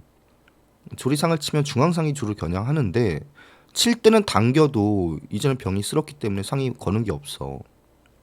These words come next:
그렇죠? 자, 좋아요. 여기서 한에서 엄청나게 공격적인 수를 들고 나오셨는데 나도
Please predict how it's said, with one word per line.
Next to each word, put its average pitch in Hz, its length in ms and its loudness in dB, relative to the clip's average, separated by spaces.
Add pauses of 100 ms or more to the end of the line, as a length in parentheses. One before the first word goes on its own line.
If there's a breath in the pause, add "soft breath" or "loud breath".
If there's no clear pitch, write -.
(460)
그렇죠? 147 420 -4 (560 soft breath)
자, 110 360 8 (180 soft breath)
좋아요. 123 380 8
여기서 135 540 4 (1400 soft breath)
한에서 196 380 4
엄청나게 170 440 4
공격적인 135 580 2
수를 127 480 4 (420)
들고 110 200 -4
나오셨는데 104 840 2 (4000)
나도 156 360 4